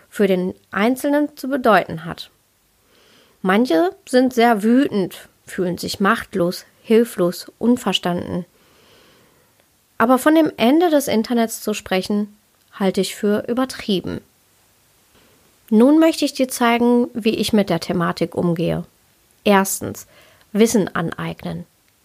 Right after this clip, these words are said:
Zweitens, Politik beobachten, aktuell bleiben. Drittens, den Kopf nicht in den Sand stecken. Viertens, in mich hineinfühlen. Fünftens,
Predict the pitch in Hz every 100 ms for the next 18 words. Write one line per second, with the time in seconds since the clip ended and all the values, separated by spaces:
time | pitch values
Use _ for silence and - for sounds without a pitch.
0 | _ - 202 190 190 185 170 - _ -
1 | 208 190 185 220 208 180 220 302 285 -
2 | 254 262 - - 233 175 180 170 175 -
3 | 160 190 _ _ _ _ _ - 208 226
4 | 196 180 - - 190 - 262 - 269 -
5 | 220 208 196 233 254 233 226 226 226 -
6 | _ _ _ _ - 226 - 233 208 -
7 | _ _ _ - 269 311 320 - _ _
8 | _ 196 180 170 175 - 175 170 175 -
9 | _ _ _ _ _ _ _ - 233 277
10 | - 302 330 -